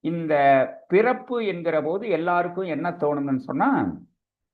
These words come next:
ஒரு மகப்பேறு, ஒரு பிரெக்னன்சி, அப்புறம் டெலிவரி, இது மாதிரி தோணும்.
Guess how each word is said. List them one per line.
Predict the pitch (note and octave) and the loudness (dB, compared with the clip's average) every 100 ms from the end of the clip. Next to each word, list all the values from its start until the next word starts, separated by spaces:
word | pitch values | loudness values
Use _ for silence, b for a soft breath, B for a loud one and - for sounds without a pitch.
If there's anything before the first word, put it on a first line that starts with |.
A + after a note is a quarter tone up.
| _ | _
ஒரு | E3+ G3+ C4 - | 0 2 0 0
மகப்பேறு, | C3 C3+ D3+ - B2 G2+ A2+ F#2+ - _ _ _ _ _ _ _ _ _ _ | 0 2 2 0 -2 0 0 -2 -8 _ _ _ _ _ _ _ _ _ _
ஒரு | C#3 D3+ E3+ F#3+ | -4 -2 -2 -4
பிரெக்னன்சி, | - - - E3 D#3 C#3 G3 C#4 - - _ _ _ _ _ _ _ _ _ | 0 0 0 -2 -2 -2 -2 -4 -6 -18 _ _ _ _ _ _ _ _ _
அப்புறம் | - C#3 C#3+ C#3+ | -6 -2 0 2
டெலிவரி, | C3 D3 E3 D3 D3 F3 - - _ _ _ _ | 4 4 4 2 2 -2 -4 -16 _ _ _ _
இது | E3 E3+ | 0 2
மாதிரி | D3+ D#3 C#3 | 2 2 0
தோணும். | A#2 G2+ - | -4 -6 -8